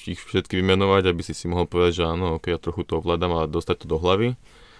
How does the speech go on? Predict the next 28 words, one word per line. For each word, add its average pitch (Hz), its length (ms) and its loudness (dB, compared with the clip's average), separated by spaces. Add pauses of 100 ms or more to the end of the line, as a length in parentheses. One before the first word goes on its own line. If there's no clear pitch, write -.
(140)
Ale 82 180 2
potom 95 280 2
je 98 80 2
skôr 101 160 0
dôležité 92 580 2
sa 92 140 -2
naučiť 90 320 0
zase - 160 -2
tie - 100 -8
koncepty, 90 480 0
ktoré 82 220 0
sú - 100 -12
za 78 140 -2
nimi. 76 260 -6 (1300)
Že 85 280 -4
pochopiť - 500 -2
im 80 100 0
kvázi, 80 380 -2
že 82 100 -6
vlastne 80 280 -4
na 85 80 0
čo - 160 -8
to - 100 -4
celé 90 240 0
slúži 95 540 -4 (440)
a - 160 -2
pochopiť 92 440 0
len 92 160 4